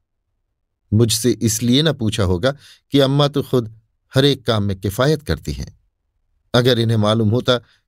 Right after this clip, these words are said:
कि इस काम में मैं किफायत पसंद ना करूंगी, तो कभी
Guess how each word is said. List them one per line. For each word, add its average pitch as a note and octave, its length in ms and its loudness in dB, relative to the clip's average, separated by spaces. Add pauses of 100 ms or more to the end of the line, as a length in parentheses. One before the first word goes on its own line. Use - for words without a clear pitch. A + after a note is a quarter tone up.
कि C#3+ 140 2
इस D3 120 0
काम C3+ 240 0
में C3+ 160 0
मैं A#2 320 0 (360)
किफायत A#2+ 460 2
पसंद B2 320 -4
ना A#2+ 180 0
करूंगी, E2 500 -4 (880)
तो A#2+ 100 4
कभी F#2+ 440 -2